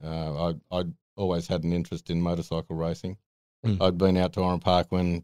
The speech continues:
Speaker 1: Giacomo Agostini had come out here and raced at <laughs> Oran Park. Like, a lot of people don't know that
Speaker 2: Yeah.
Speaker 1: on his M V Augusta that Agostini came out here, but, uh, my dad took me out there. So
Speaker 2: Yeah.
Speaker 1: it was, it was great to have something else to be watching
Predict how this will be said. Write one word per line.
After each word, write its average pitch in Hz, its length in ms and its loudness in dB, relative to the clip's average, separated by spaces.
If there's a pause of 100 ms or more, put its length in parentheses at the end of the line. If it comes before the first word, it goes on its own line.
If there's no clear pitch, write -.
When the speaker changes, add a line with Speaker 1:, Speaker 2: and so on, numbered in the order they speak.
Speaker 1:
Giacomo 90 440 0
Agostini 98 680 2
had 87 200 -2
come 95 160 0
out 92 260 0
here 95 260 2
and 87 140 -2
raced 104 300 0
at 82 60 -2
<laughs> - 40 -2
Oran 95 260 2
Park. 92 300 -2
Like, 92 220 -8
a 98 40 -4
lot 98 160 -2
of 87 80 -10
people 95 220 -2
don't 92 200 -2
know 92 160 -2
that 92 140 -4 (260)
Speaker 2:
Yeah. 107 260 0 (560)
Speaker 1:
on 92 100 4
his 90 140 2
M 95 140 6
V 95 200 4
Augusta 95 400 4
that 92 240 0
Agostini 95 560 -2
came 92 220 0
out 92 160 -2
here, 104 200 -2
but, 95 140 -4 (100)
uh, 90 200 -2
my 90 120 -2
dad 90 280 0
took - 200 -8
me 90 140 -4
out 87 160 -6
there. 95 200 -4
So 92 260 -8 (420)
Speaker 2:
Yeah. 101 140 2
Speaker 1:
it 143 120 12
was, 131 260 6
it 135 160 6
was 117 200 4
great 120 320 6
to 101 480 2
have 104 340 0 (300)
something 113 500 4
else 101 460 2 (240)
to 101 80 0
be 95 120 4
watching 92 760 0